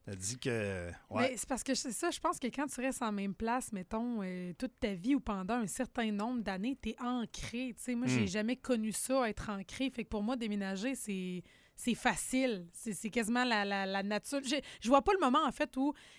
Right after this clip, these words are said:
Speaker 2: tu vois, l'année passée, on a failli acheter une maison, euh, mon chum puis moi, tu sais, puis, puis le faire officiellement, là, et compagnie. Puis honnêtement, <laughs> moi, l'angoisse m'est pognée à ce moment-là,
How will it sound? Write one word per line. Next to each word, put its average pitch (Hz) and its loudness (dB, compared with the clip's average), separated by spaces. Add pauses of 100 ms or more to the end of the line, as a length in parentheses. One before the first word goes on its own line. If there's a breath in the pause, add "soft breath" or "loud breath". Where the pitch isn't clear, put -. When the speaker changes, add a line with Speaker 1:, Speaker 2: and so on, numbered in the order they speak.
(120)
Speaker 2:
tu - 0
vois, 359 4
l'année 311 4
passée, 359 4
on 370 -2
a - 2
failli 254 0
acheter 247 -2
une 269 0
maison, 226 -2
euh, 196 -4 (140)
mon 208 0
chum 220 0
puis 214 -4
moi, 214 0
tu - -10
sais, 233 -2
puis, 196 -8
puis 202 -2
le 196 -2
faire 233 -2
officiellement, 208 -2
là, 233 -4
et 185 -6
compagnie. 208 -2
Puis 226 -2
honnêtement, 240 2 (160 loud breath)
<laughs> - -2
moi, 247 6
l'angoisse 269 6
m'est 233 2
pognée 220 0
à 254 0
ce - -2
moment-là, 220 0